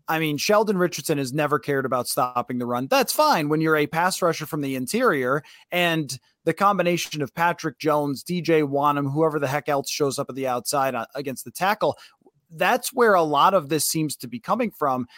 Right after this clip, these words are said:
is that tackles can handle these guys one-on-one in the run, and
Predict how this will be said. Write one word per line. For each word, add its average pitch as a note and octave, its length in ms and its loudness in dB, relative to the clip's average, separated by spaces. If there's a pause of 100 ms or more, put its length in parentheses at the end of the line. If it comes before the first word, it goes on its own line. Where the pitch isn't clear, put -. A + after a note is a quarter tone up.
(120)
is D3+ 220 0
that D3 300 2 (120)
tackles F#3+ 480 0
can F3+ 160 -2
handle F3+ 260 0
these E3+ 200 -2
guys D#3 260 0
one-on-one D3+ 480 2
in C#3+ 80 0
the C3 80 -2
run, G#3+ 400 2 (420)
and C#3+ 540 0